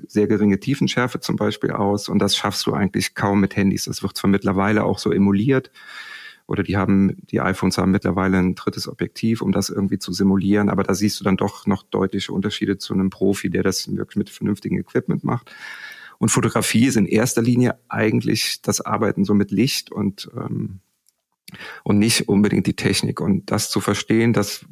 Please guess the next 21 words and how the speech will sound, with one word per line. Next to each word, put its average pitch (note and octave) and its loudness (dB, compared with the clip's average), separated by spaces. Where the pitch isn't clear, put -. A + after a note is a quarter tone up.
war G#2 -2
auch G#2+ 0
so - -2
mein G#2 4
größter G#2 -2
Prozess. - -2
Erstmal G2 -4
das - -6
Licht - -2
verstehen A#2 0
lernen A#2 2
und G#2 2
sehen A#2 4
lernen. A2+ 2
Okay, A2 0
wie G#2+ 2
mache G#2 4
ich G#2+ 0
jetzt - -4
die - -2
Aufnahme? A2 2